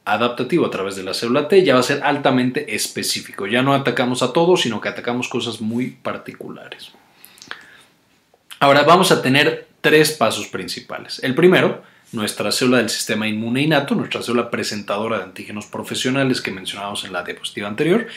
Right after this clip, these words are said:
tiene que, uno, reconocer y capturar a esa bacteria, hongo, virus o incluso cachitos de eso que está luchando. ¿Y cómo lo va a hacer?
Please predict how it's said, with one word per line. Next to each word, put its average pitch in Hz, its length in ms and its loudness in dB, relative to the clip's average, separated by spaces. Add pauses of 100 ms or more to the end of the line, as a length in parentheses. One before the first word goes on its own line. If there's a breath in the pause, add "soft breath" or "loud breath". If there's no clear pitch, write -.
(220 loud breath)
tiene 110 180 -2
que, 131 100 0
uno, 175 220 6
reconocer 127 720 2
y 123 120 -4
capturar 120 640 -2 (340 loud breath)
a 113 160 4
esa 120 220 6
bacteria, 127 640 4
hongo, 120 400 0
virus 123 500 2
o 110 160 -6
incluso 156 580 -2
cachitos 104 640 0
de 98 80 -8
eso 104 200 -8
que 104 100 -10
está 101 380 -6 (100)
luchando. 98 560 -12 (880 loud breath)
¿Y - 80 -4
cómo 196 260 8
lo 196 80 8
va 208 60 10
a 214 40 8
hacer? 247 260 4